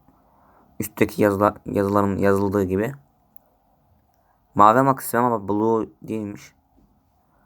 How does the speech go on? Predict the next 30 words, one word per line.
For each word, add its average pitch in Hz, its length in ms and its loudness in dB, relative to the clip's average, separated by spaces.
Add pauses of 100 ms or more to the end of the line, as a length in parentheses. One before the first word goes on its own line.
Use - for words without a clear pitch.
(180)
Artık - 320 -4
her 113 140 0
ne 110 80 0
diyorlarsa. 101 520 0 (960)
Şans 113 300 2
zaten 135 460 0
Azul 123 280 4
yazdığımda 117 460 2
maviyi 107 480 2
giydim. 95 300 -8 (3500)
Bakın 120 220 2
şimdi 123 200 -2
sütü - 220 -4
içtim 143 380 -4
ya. 95 160 -4 (280)
Bu 117 100 6
arada 143 160 6
süt 135 180 -6
modlu 131 280 2
falan 131 320 4
değil. 110 120 -2
Süt - 180 -10 (180)
normal. 123 360 0 (840)
Bakın 127 240 2
üstüm 127 260 -4
falan 127 280 4
geri 120 160 4
geldi. 98 240 2
O 107 100 4
yüzden 127 300 -2